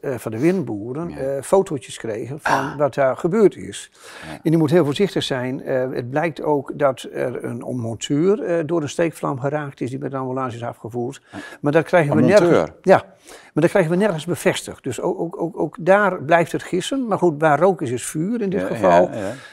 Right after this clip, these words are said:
Speaker 1: Ehm, maar, eh, ja, en, en, en hoe is dat nu ontstaan? Eh,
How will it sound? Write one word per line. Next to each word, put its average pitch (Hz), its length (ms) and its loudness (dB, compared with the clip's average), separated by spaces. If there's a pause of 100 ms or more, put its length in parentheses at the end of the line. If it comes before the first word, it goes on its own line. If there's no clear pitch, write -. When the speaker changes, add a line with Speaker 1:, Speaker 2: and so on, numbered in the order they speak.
(100)
Speaker 1:
Ehm, 160 420 6 (460)
maar, 156 340 6
eh, 143 320 4 (160)
ja, 196 300 6
en, 170 160 -2
en, 185 180 -2
en 170 180 0
hoe 180 340 4
is 185 180 6
dat 139 160 2
nu 139 140 -4
ontstaan? 147 600 -4
Eh, 156 260 0